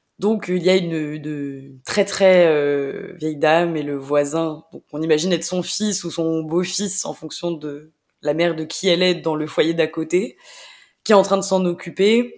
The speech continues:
Donc, des petits échanges de banalités entre voisins, et le père, euh, finit par dire, euh, « Ah, mais Sarah passera vous voir. » Donc,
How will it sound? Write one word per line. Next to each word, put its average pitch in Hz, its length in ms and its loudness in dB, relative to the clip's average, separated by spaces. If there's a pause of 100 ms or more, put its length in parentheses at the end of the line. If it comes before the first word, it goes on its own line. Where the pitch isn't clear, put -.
(160)
Donc, 208 220 0
des 233 180 6
petits 202 400 -2
échanges 208 340 4
de 175 80 0
banalités 185 440 4
entre 175 280 0
voisins, 170 640 4
et 170 120 2
le 165 180 -2
père, 190 380 8
euh, 151 260 2 (220)
finit 202 260 -2
par 170 220 4
dire, 190 180 2
euh, « 170 160 4
Ah, 294 240 4
mais 220 100 4
Sarah 233 360 4
passera 226 320 0
vous 202 160 -6
voir. » 208 380 2
Donc, 151 80 -16